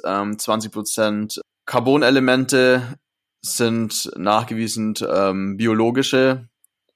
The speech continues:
ja, ähm, Carbonelemente. Steht auch so auf der Packung, also das ist sogar ein Siegel mit drauf, also das ist auf jeden Fall anerkannt.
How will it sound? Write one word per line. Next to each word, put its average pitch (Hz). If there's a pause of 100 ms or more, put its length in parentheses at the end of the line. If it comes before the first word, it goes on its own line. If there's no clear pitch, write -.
(140)
ja, 107 (600)
ähm, 107
Carbonelemente. 120 (720)
Steht 107
auch 104
so 107
auf 101
der 101
Packung, 110
also 92
das 98
ist 98
sogar 104
ein 104
Siegel 120
mit 110
drauf, 101
also 95
das 101
ist 98
auf 98
jeden 98
Fall 85
anerkannt. 107